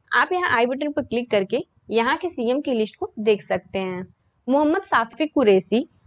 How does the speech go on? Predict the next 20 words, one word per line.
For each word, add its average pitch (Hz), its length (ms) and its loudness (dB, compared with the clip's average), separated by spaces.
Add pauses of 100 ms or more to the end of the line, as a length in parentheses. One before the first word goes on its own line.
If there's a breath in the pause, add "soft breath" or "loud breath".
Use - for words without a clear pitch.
(140)
उत्तर 254 280 8
प्रदेश 294 320 4
के 330 120 4
पन्द्रहवें 226 500 6
राज्यपाल 196 640 6
थे। 233 80 2 (540)
इनका 254 320 8
जन्म 302 240 6
चौबीस 262 440 8
नवंबर 214 420 4
उन्नीस 240 320 4
सौ 285 100 8
अट्ठाईस 190 420 6
को 285 200 2 (140)
जम्मू 277 260 8
एंड 381 120 8
कश्मीर 269 340 6
में 262 140 6
हुआ 190 260 8
था 233 180 2